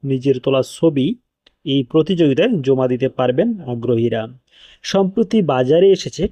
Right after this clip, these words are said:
টেকনোর ক্যামন থার্টি সিরিজের ফোন। এর অত্যাধুনিক ইমেজিং প্রযুক্তির কারণে ইতিমধ্যে ব্যবহারকারীদের মন জয় করে নিয়েছে এই সিরিজের ডিভাইস।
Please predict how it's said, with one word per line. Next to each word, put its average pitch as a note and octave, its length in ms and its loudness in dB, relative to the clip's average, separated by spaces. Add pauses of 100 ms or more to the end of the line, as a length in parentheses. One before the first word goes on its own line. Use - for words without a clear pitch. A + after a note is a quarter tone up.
টেকনোর D3 500 0
ক্যামন C#3 380 0
থার্টি F#3+ 320 -2
সিরিজের C3 440 -2
ফোন। A2 380 -2 (680)
এর G3+ 180 2
অত্যাধুনিক E3+ 720 0 (180)
ইমেজিং E3 420 2
প্রযুক্তির D3 600 0
কারণে D3+ 380 0 (400)
ইতিমধ্যে F#3 640 2 (220)
ব্যবহারকারীদের D#3+ 760 2
মন C#3 260 -2 (140)
জয় B2+ 260 2
করে B2 220 0
নিয়েছে A#2+ 420 -2 (240)
এই C3 180 2
সিরিজের A#2 520 -4
ডিভাইস। A2+ 680 -8